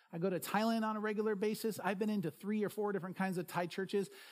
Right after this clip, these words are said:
and they are as far from the left to the right. It is incredible. And yet at the root, at the heart, they're all reflecting on this divine relationship they have with the King of the universe. So I've been a companion of Jesus for forty-two years.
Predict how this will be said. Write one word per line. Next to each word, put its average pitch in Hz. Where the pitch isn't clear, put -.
and 175
they 240
are 180
as 170
far 220
from 170
the 160
left 175
to 202
the 180
right. 185
It 233
is 226
incredible. 208
And 185
yet 190
at 190
the 185
root, 190
at 143
the 175
heart, 214
they're 175
all 180
reflecting 220
on 202
this 190
divine 185
relationship 202
they 170
have 160
with 147
the 156
King 147
of 131
the 156
universe. 208
So -
I've 269
been 330
a 247
companion 175
of 135
Jesus 139
for -
forty-two 220
years. 196